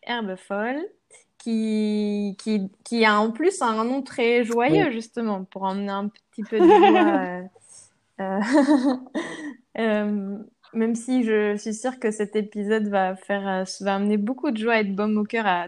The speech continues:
Speaker 1: tous ceux qui vont l'écouter, parce que ta présence est, est très
Speaker 2: Ah, merci.
Speaker 1: lumineuse.
Speaker 2: <laughs>
Speaker 1: Euh, <laughs> mais c'est, ça vient du cœur, c'est vraiment, c'est ce que je sens là, en discutant avec toi.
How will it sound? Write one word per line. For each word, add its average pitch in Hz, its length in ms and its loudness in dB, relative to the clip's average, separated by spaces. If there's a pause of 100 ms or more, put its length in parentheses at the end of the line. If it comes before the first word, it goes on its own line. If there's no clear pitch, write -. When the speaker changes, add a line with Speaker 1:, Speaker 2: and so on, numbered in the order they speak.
Speaker 1:
tous 233 80 -10
ceux 247 180 -8
qui 240 140 -6
vont 202 140 -4
l'écouter, 190 480 -8
parce 220 220 -8
que - 80 -6
ta 190 200 -4
présence 214 500 -4
est, 180 400 -2
est 190 180 -6
très 214 360 -4
Speaker 2:
Ah, 202 100 0
merci. 202 320 0
Speaker 1:
lumineuse. 269 300 -2 (440)
Speaker 2:
<laughs> - 320 2
Speaker 1:
Euh, 311 560 4 (220)
<laughs> - 1120 -2
mais 226 220 6
c'est, 254 260 0
ça 254 160 0
vient 277 180 -2
du 262 160 -6
cœur, 254 200 -2 (120)
c'est 220 160 -2
vraiment, 220 380 -4
c'est 277 140 -18
ce - 80 -20
que 220 140 -6
je 196 100 -8
sens 254 400 -6
là, 262 220 -2 (120)
en 196 300 -6 (320)
discutant 214 480 -6
avec 180 320 -6
toi. 208 220 -4